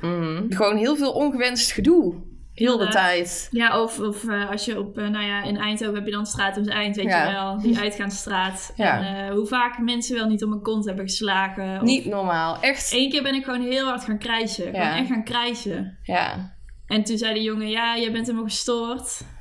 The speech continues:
Speaker 1: Kijk, dan krijg je dat, hè. Het is nooit,
Speaker 2: Ongelooflijk.
Speaker 1: wa-, wat je ook reageert, tenzij je, weet ik veel, er aan hapt of zo.
Speaker 2: Ja.
Speaker 1: Terwijl je positief reageert. Niks
Speaker 2: Ja.
Speaker 1: is goed. Dat moet maar aan je gezeten worden en je moet dat maar gewoon accepteren.
Speaker 2: Ja.
Speaker 1: Is de insteek.
Speaker 2: Ja,
Speaker 1: Maar natuurlijk
Speaker 2: ongeveer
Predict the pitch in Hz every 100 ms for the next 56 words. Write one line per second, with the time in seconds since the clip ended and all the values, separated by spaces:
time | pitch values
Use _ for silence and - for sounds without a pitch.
0 | - - 214 196 202 247 277 247 247 302
1 | - 220 202 220 233 233 294 233 202 226
2 | 277 226 269 294 262 240 240 233 233 262
3 | 302 269 262 247 233 220 220 247 - 202
4 | 185 247 240 - - - 202 - 208 208
5 | 185 180 180 - 185 175 160 208 240 233
6 | 208 196 190 185 180 - 190 190 - 190
7 | 185 180 151 - 185 226 220 233 - 262
8 | 185 175 - - - - - 190 202 220
9 | 214 214 202 220 226 214 190 220 226 208
10 | 214 202 196 202 214 202 208 190 - 190
11 | 233 226 160 160 170 170 - - - 190
12 | - 170 170 165 143 151 - - 170 170
13 | - 151 - 147